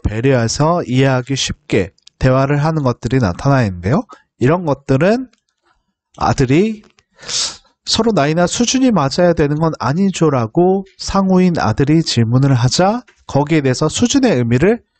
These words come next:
아들이 명확하게 어떤 의미로 물어봤는지를 확인하기 위해서 "어떤 수준 말이냐"라고 아버지가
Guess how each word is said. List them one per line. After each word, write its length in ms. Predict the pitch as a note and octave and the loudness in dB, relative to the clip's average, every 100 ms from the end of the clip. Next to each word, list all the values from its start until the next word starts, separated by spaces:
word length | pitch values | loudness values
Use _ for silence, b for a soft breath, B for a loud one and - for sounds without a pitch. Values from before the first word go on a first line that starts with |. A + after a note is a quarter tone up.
| _ _ | _ _
아들이 300 | - C3 D#3+ | -4 -2 -2
명확하게 720 | B2 A2+ C3+ D#3+ D3+ D3 C3 E3+ | -2 0 0 -2 -2 -4 -2 -2
어떤 420 | - C3 - G3+ F#3 | -2 -4 -2 0 0
의미로 320 | D3+ C#3 C3 | 0 0 0
물어봤는지를 680 | A2 C3 C3 B2 B2 A#2 C3 | 0 0 0 0 -2 -2 -4
확인하기 800 | - G3 G3 A#3 G#3+ D#3+ - D3 | -2 -4 0 2 2 0 0 0
위해서 540 | G2 G2 G2 - F#3+ A#3+ _ B B B | 0 -2 -2 0 0 -2 _ B B B
"어떤 420 | - - - F#3 | -4 -2 -2 -2
수준 380 | F#3+ - D#3 D#3+ | -2 -6 -2 0
말이냐"라고 1040 | C3 G2+ G#2+ A#2 C3+ C3 F#2 F#2 D#3+ G#3 - _ - | 0 -2 0 0 2 0 -2 -2 0 -2 -4 _ -8
아버지가 800 | - E3+ F3 E3 - A#2 E3 A3 | -4 -2 -2 -2 -4 -2 -2 -2